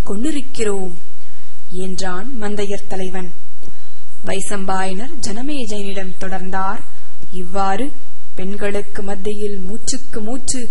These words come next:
வீரச் சொற்களை பேசிய அந்த மந்தையாளனால், கோபாலனால் இப்படி சொல்லப்பட்ட இளவரசன் உத்தரன் தற்புகழ்ச்சியின் வெளிப்பாடாக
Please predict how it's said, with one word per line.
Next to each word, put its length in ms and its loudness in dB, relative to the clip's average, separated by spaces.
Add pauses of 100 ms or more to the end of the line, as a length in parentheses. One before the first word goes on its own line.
(340)
வீரச் 420 0
சொற்களை 600 0
பேசிய 580 0
அந்த 360 -2
மந்தையாளனால், 1000 0 (600)
கோபாலனால் 840 0 (380)
இப்படி 440 0
சொல்லப்பட்ட 800 0
இளவரசன் 720 0
உத்தரன் 500 0 (500)
தற்புகழ்ச்சியின் 880 0
வெளிப்பாடாக 920 -2